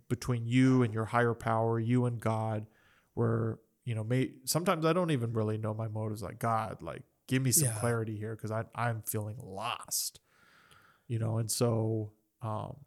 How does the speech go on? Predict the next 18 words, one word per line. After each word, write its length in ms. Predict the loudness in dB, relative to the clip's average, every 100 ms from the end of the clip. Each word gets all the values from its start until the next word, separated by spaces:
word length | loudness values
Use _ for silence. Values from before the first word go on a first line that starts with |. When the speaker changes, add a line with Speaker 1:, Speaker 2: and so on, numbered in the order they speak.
| _ -8
Speaker 1:
I 80 | -2
think 220 | 0 2
there 140 | 2
is 100 | 2
something 300 | 0 -4 -8 -6
to 160 | -4
that, 360 | -2 -2 -6 -8 _ _ _ _ -12
finding 500 | -8 -2 -2 0 -2
a 60 | -2
way, 280 | -2 -2 -4
whether 260 | -4 -6
it's, 260 | -6 -8 -8
like 180 | -6 -6
you 40 |
said, 200 | -6 -4
walking, 680 | -2 0 -2 -2 -6 -6 -6
doing 260 | -6 -6 -6
chores. 840 | 0 2 2 2 0 -2 -6 -10